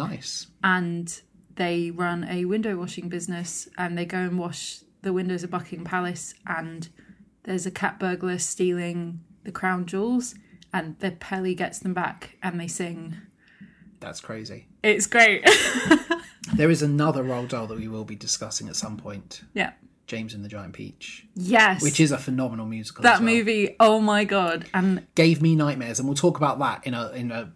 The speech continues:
Speaker 1: episode, I'm sure, at
Speaker 2: But
Speaker 1: some
Speaker 2: I need a
Speaker 1: point.
Speaker 2: stage adaptation of that.
Speaker 1: Yeah, that would be really good. I, I think
Speaker 2: I don't know how you would do it, but I think it would be really
Speaker 1: Well,
Speaker 2: good.
Speaker 1: if they, if they're able to do the Winnie the Pooh or the Spirited Away.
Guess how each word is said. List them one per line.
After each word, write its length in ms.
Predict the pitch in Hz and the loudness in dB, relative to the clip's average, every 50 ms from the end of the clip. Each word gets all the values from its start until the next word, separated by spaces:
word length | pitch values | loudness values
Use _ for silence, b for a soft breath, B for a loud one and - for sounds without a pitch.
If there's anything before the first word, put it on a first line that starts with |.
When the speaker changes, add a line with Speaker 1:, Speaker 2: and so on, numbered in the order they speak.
| - - | -12 -8
Speaker 1:
episode, 480 | - 120 120 - - - - - 120 113 | -8 -8 -8 -8 -10 -8 -6 -6 -6 -6
I'm 160 | - 113 117 | -8 -8 -8
sure, 440 | 110 - - 131 113 104 98 98 - - - - | -8 -8 -8 -8 -8 -8 -10 -12 -14 -16 -16 -6
at 60 | - | 0
Speaker 2:
But 100 | 220 233 | 2 4
Speaker 1:
some 80 | - 196 | 4 4
Speaker 2:
I 100 | 214 233 | 6 6
need 120 | 247 269 | 6 6
a 20 | 262 | 4
Speaker 1:
point. 80 | 254 - | 2 0
Speaker 2:
stage 260 | - - 208 208 180 | 0 0 0 0 0
adaptation 640 | 175 170 - - - - 190 170 170 165 - - - | -2 -6 -6 -8 -8 -8 -8 -6 -6 -6 -8 -10 -10
of 100 | - - | -10 -12
that. 240 | - - - - B B B B B B B B B B B _ _ - | -14 -14 -14 -14 B B B B B B B B B B B _ _ -10
Speaker 1:
Yeah, 520 | 117 120 131 123 123 123 120 120 117 120 | -6 -4 -4 -2 -2 -2 -4 -4 -6 -6
that 140 | 113 120 143 135 | -4 -4 -4 -4
would 80 | 131 | -4
be 120 | - 123 120 | -6 -8 -8
really 300 | 113 120 120 117 117 113 | -8 -8 -8 -8 -10 -10
good. 340 | 101 117 110 110 107 - - - - | -10 -12 -12 -10 -10 -10 -8 -4 -2
I, 120 | 170 190 202 | -2 0 2
I 80 | - 196 | 0 0
think 380 | 185 - 254 240 240 240 - - _ B B B B B B B B - - | 2 2 2 2 2 -2 -6 -12 _ B B B B B B B B -8 -6
Speaker 2:
I 40 | 208 | -4
don't 120 | 196 226 | -2 0
know 80 | 220 220 | 0 0
how 80 | 202 208 | 2 2
you 140 | 196 175 | 0 0
would 100 | 165 160 | -2 -4
do 180 | 160 - 180 - | -4 -4 -4 -4
it, 200 | - - - - | -4 -8 -10 -10
but 140 | - - - | -8 -8 -8
I 40 | 170 | -8
think 220 | 165 156 156 - | -8 -10 -10 -10
it 80 | - - | -4 -4
would 40 | 170 170 | -2 -2
be 60 | - | -2
really 180 | - - - | -6 -8 -6
Speaker 1:
Well, 100 | 135 131 117 104 | -6 -6 -6 -4
Speaker 2:
good. 20 | |
Speaker 1:
if 40 | - - 147 151 151 | -2 0 0 0 0
they, 60 | - | -4
if 80 | - - | -4 0
they're 160 | 175 185 196 | 2 2 2
able 160 | 180 151 127 | 2 0 -2
to 100 | 123 - | -6 -8
do 100 | - 127 | -8 -8
the 60 | 117 113 | -6 -6
Winnie 200 | 113 113 113 107 | -6 -8 -8 -8
the 80 | 98 | -10
Pooh 360 | 92 - - 117 104 101 98 - _ | -10 -10 -10 -10 -10 -10 -12 -14 _
or 280 | - 117 110 110 110 104 - | -12 -10 -8 -8 -10 -10 -12
the 500 | - 110 107 104 101 101 107 92 110 110 | -12 -12 -12 -12 -12 -12 -12 -12 -12 -10
Spirited 500 | - - - - 117 113 107 - - - | -10 -10 -10 -8 -10 -10 -12 -12 -12 -10
Away. 580 | 104 107 120 120 104 - - 76 90 107 - | -8 -6 -4 -4 -6 -6 -10 -14 -16 -16 -16